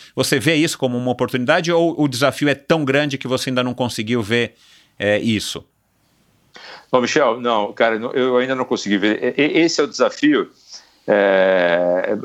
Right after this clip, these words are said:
Speaker 2: mais difícil da minha vida profissional e acho que é pra, pra muita gente, né, dos, do, dos, dos mais difíceis, se não o mais. Eu, eu, eu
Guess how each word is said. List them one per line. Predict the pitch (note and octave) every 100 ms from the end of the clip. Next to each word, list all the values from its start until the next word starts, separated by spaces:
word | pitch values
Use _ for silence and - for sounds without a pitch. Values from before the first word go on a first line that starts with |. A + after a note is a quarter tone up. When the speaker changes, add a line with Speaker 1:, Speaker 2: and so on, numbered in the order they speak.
| A#2+ -
Speaker 2:
mais | G#2+ C#3+ E3+
difícil | C3+ - B2+ G#2
da | G#2
minha | A2 G#2
vida | D#2+ G2+ G2 F2+
profissional | G2 - A#2 C#3 C#3+
e | A#2+
acho | B2+ - A#2+
que | - A#2
é | G#2 A2 - _ _ _ -
pra, | G#2 F#2+
pra | -
muita | G2 A#2 C3+ G2+
gente, | D#2 D#2+ D2+ D#2
né, | E2
dos, | E2 E2+ D#2 E2+
do, | - G2 F#2+ G2+ - - G#2 G2+ D#2 -
dos, | G#2 F#2+ F#2+
dos | G2+ F#2
mais | F#2+ A2 F2+
difíceis, | E2 F#2+ - F#2
se | G2
não | F#2+
o | F2+
mais. | D2+ D2+ - - - - -
Eu, | B2+ C3
eu, | B2+ B2+ B2 A#2+ A#2+
eu | C3+ A#2+ A2+ A2+ A2 G#2+ G#2 G#2